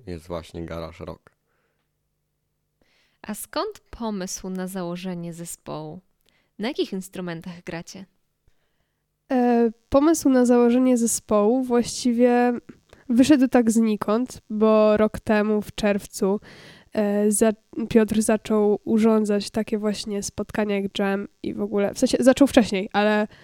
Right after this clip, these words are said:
Speaker 3: wtedy zaczęliśmy na to chodzić. I, <laughs> e, i jakoś tak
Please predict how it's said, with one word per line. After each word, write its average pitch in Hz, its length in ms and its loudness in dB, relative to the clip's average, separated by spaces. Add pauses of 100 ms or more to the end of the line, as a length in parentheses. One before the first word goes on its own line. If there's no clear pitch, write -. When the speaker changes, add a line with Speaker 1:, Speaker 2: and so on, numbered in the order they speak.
(240)
Speaker 3:
wtedy 233 280 4
zaczęliśmy 233 420 4
na 233 100 2
to 233 100 4
chodzić. 196 380 0 (360)
I, 233 280 4 (480)
<laughs> - 540 -20
e, 233 760 -2 (500)
i 247 280 -2
jakoś 254 320 2
tak - 320 0